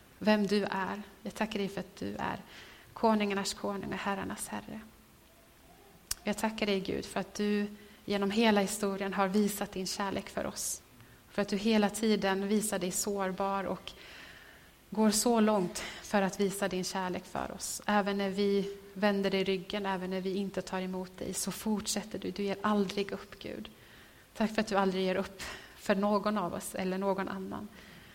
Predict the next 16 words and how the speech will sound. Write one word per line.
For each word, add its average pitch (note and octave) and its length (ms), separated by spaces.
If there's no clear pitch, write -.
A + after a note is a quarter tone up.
Utan F#3+ 300
du G3 200
är, F#3+ 360
ja, G#3+ 100
men G#3 160
den G3+ 320
guden G#3 440
som G3 220
är F#3+ 120
så G3+ 500
kärleksfull G3 840
och F#3 120
god F#3 340
och G#3 80
som F#3+ 240
bara F#3+ 260